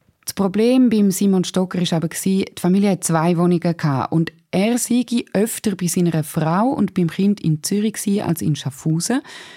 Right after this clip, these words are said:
Das Kind sei sogar dort in die Kita gegangen, also wohne er auch in Zürich.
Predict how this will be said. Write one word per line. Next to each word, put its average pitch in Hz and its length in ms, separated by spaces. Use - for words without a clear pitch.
Das - 100
Kind 226 300
sei - 280
sogar 151 340
dort 151 300
in 143 140
die 143 40
Kita 208 380
gegangen, 185 440
also 175 460
wohne 170 400
er 165 360
auch 160 60
in 160 160
Zürich. 147 400